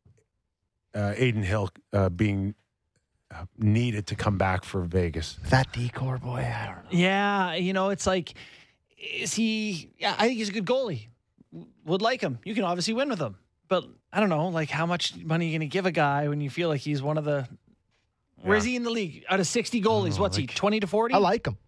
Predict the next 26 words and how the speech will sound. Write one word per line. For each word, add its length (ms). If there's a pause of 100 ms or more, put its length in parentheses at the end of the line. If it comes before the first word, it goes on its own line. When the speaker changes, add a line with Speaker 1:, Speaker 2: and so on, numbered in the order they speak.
Speaker 3:
In 100
Speaker 2:
Good 100
Speaker 3:
that 40
Speaker 2:
goalie. 220
Speaker 3:
range? 120
Speaker 1:
I, 120
I 40
like. 320 (180)
Speaker 3:
He's 80
Speaker 2:
Be 60
Speaker 3:
probably 180
Speaker 2:
careful, 240
Speaker 1:
I, 60
I 20
Speaker 2:
though. 60
Speaker 1:
probably 320
like 180
three 200
quarters 440
of 40
the 80
league. 520 (1000)
Behind 440
that 160
blue 200
line. 320